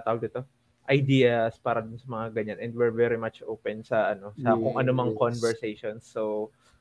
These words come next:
Speaker 1: ano, parang it's a win-win always naman for everybody. Kami nga, parang every time we learn something new pa rin, di ba? Kami na to, I mean, parang magkakasama kami ng,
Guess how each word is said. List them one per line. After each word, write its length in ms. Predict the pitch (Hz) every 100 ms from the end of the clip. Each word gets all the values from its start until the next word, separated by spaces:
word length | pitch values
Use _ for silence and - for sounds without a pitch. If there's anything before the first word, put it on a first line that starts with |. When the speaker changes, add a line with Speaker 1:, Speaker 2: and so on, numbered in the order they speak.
| _ _ -
Speaker 1:
ano, 240 | 113 107
parang 320 | - 120 120 127
it's 120 | 143
a 80 | 139
win-win 440 | 131 135 127 120
always 320 | 110 110 113 -
naman 200 | 110 110
for 160 | 107 101
everybody. 560 | 107 110 104 101 98 104 _
Kami 240 | 147 160 156
nga, 240 | 151 139
parang 480 | 139 127 135 131 127
every 280 | 131 131 131
time 440 | 123 120 113 113 _ _ _ _
we 140 | 135 143
learn 260 | 143 143
something 600 | 139 143 139 127 143 131
new 180 | 120 117
pa 180 | - 120
rin, 280 | 113 104 98
di 80 | 98
ba? 160 | 98 _
Kami 220 | - 131 127
na 140 | 120
to, 120 | 120
I 140 | 110 113
mean, 180 | 113
parang 320 | 113 117 113 117
magkakasama 680 | 110 120 123 127 127 117 110
kami 260 | 113 110
ng, 160 | 110